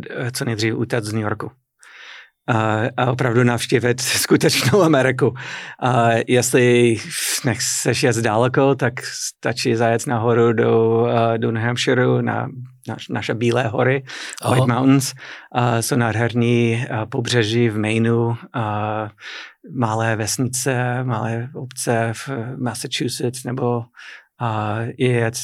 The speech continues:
Speaker 1: jako na, na, na Niagaru, a upstate New York, jako stát New Yorku, který je úplně něco jiného než město New Yorku.
Speaker 2: Mhm.
Speaker 1: Takže tam, tam vyrazit. A ty jsou, jsou krásné věci. Mám jednoho kamaráda, který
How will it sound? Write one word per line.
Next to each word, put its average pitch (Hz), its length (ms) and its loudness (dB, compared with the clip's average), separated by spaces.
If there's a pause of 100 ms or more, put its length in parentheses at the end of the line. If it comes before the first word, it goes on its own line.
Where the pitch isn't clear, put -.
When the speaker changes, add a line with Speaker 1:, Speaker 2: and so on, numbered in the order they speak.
Speaker 1:
jako 123 280 0
na, 110 220 0 (300)
na, 127 220 -4
na 123 160 -2
Niagaru, 113 680 -2 (480)
a 107 400 -2 (800)
upstate 123 380 -2
New 131 100 -2
York, 110 360 -2
jako 127 400 -8
stát 110 380 -4
New 110 120 -4
Yorku, 104 440 -4
který 110 200 0
je 113 80 0
úplně 123 340 0
něco 117 180 -2
jiného 107 240 -4
než 104 200 -6
město 123 300 -8
New 113 120 -6
Yorku. 123 460 -8
Speaker 2:
Mhm. 143 260 4 (160)
Speaker 1:
Takže 120 260 2
tam, 107 340 -2
tam 117 180 0
vyrazit. 101 540 0 (100)
A 104 400 -2 (220)
ty - 120 -8
jsou, 110 260 0
jsou 113 260 -10
krásné 110 440 -2
věci. 107 380 -6 (200)
Mám 139 180 -10
jednoho 131 280 -2
kamaráda, 113 500 -2
který 117 280 -4